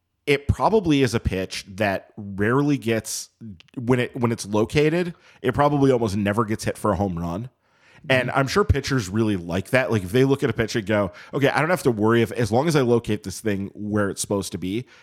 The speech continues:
Speaker 1: they're not gonna hit a home run on this. Like, it will
Speaker 2: Yep.
Speaker 1: not happen." That's gotta be just a very tempting sort of thing for pitchers to have, 'cause it is the thing
Speaker 2: Absolutely.
Speaker 1: you worry about in the game today, where every hitter that you're seeing is kinda capable of,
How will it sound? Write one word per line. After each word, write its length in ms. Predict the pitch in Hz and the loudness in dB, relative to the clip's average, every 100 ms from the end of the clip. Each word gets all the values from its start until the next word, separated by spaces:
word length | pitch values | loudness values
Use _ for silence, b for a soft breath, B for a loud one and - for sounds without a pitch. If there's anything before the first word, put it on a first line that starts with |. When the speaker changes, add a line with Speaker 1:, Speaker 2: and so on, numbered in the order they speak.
| B | B
Speaker 1:
they're 320 | 110 104 151 | -8 0 0
not 300 | 123 98 110 | 2 0 0
gonna 260 | 131 110 90 - _ | 0 0 -2 -8 _
hit 320 | - 117 95 _ 104 | -2 -2 -2 _ -2
a 60 | |
home 180 | 101 98 | 0 0
run 160 | 98 104 | 0 0
on 140 | 113 | 0
this. 200 | 117 110 | -2 -4
Like, 200 | 92 - | -6 -2
it 140 | 127 - | -4 0
will 100 | 117 | -2
Speaker 2:
Yep. 80 | 101 | -2
Speaker 1:
not 180 | 82 90 | -4 -4
happen." 500 | 87 - 139 147 - B B - | -4 0 0 0 -6 B B 2
That's 320 | 165 - - | 2 2 -4
gotta 320 | - 110 120 | 0 0 2
be 180 | 104 104 | -2 -2
just 200 | 101 113 | -4 -2
a 40 | 110 | 0
very 260 | 107 101 | 2 0
tempting 480 | - - 104 107 95 | 0 -4 -4 -4 -4
sort 220 | 92 101 | -4 -2
of 80 | 98 | -2
thing 200 | 104 90 | -2 -4
for 140 | 92 90 | -6 -6
pitchers 360 | 101 104 92 | -6 -6 -6
to 60 | 95 | -2
have, 220 | 104 104 - | -2 -2 -4
'cause 280 | 104 - B B B | -4 -6 B B B
it 100 | - | 2
is 120 | 160 135 | 2 2
the 60 | |
thing 240 | 143 - 143 | 0 2 2
Speaker 2:
Absolutely. 60 | 131 | 2
Speaker 1:
you 80 | |
worry 320 | 107 110 131 127 | 2 4 4 4
about 200 | 110 104 | 2 0
in 80 | 95 | -2
the 60 | 90 | -2
game 280 | 110 123 | 0 0
today, 240 | 113 104 104 | -2 0 0
where 360 | 101 104 98 B B B B 127 | 2 2 0 B B B B -2
every 320 | 143 156 139 | 2 2 4
hitter 540 | 127 123 117 107 - - | 4 4 2 2 0 -4
that 200 | 107 107 | -6 -4
you're 140 | 104 98 | -4 -6
seeing 320 | - 123 107 | -2 -2 -2
is 140 | 92 | -6
kinda 240 | - 117 110 | -4 -4 -4
capable 600 | - 113 113 104 101 - | -4 -4 -4 -6 -6 -4
of, 400 | 101 95 85 - | -2 -2 -6 -14